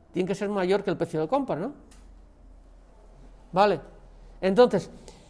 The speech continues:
como la pendiente de este y de este, de estos dos, y el precio de compra,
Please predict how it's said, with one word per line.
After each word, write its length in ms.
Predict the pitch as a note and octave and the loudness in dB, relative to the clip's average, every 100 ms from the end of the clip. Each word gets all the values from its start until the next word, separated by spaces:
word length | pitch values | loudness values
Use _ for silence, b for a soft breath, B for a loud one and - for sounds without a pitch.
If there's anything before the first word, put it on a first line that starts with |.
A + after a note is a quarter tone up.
| B | B
como 200 | G3+ A3 | 2 6
la 140 | A3+ | 6
pendiente 520 | A3 A3 C4+ D4 D#4 | 6 2 2 4 4
de 200 | B3+ A3+ | 4 4
este 340 | D3 - - B2 C3 - | 2 -4 -12 -12 -12 -4
y 120 | F#3 | 0
de 140 | G3+ | 2
este, 340 | G3 - - A2+ - - - - | 2 -2 -14 -14 -16 -20 -20 -12
de 80 | D3+ | -8
estos 240 | E3 G3 D#3+ | -4 -4 -4
dos, 220 | C3+ - D3 | -6 -8 -4
y 80 | F#3 | 0
el 600 | E3 - - - - C#3+ | -2 -4 -20 -12 -8 -2
precio 260 | E3 E3+ | -2 0
de 140 | G3+ G#3+ | 0 4
compra, 480 | C#4+ C4+ G3 A#3+ | 4 4 0 0